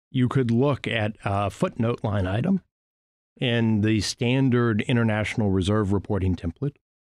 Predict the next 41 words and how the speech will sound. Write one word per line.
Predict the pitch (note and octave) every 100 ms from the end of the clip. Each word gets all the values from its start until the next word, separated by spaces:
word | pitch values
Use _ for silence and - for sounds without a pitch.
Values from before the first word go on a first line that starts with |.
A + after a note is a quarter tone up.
| _ _ _ _
and | C3 B2+
you | B2+
can | C3+ B2
essentially | A2 - C#3 C3+ C3+ A2+ G#2
see | - A#2 G#2 F#2+
how | - A2+
much, | G#2+ G2+ G2 - -
uh, | G2 F#2+ F#2 F#2
foreign | F#2 B2+ G#2
exchange | F#2+ - - F#2 F2 G#2 - - _ _
a | A2
central | - G#2+ A2
bank | F#2+ F#2 F#2
has | - F#2 E2
swapped | - - - G2+ F#2 - _ _ _ _
for | G#2+
local | F#2 F2 - F#2
currency. | - - - - - _ _ _ _ _
It | - G#2
shows | - A#2 A2+ G2+
up | G2+ G#2 G2+
as | G2+ F#2+ F2
a, | G2 F#2 F#2 F#2+
a | G2
forward | - G#2+ F#2 F2 E2+ E2 - _ _
position, | F2 F2 - G#2+ A2+ - _ _ _ _
'cause | F#2+ E2+
the, | F2+ F2 F2 F2 E2 E2+
just | - -
because | F2+ F2 E2+
of | E2
the | E2+
way | F2 E2+
the | F2
accounting | F2 - F#2 E2+ F#2+ E2+
for, | - F#2+
works | F2+ -
for | - F2+
a | F2
central | G2 E2 A2+
bank. | A#2+ A#2 A#2+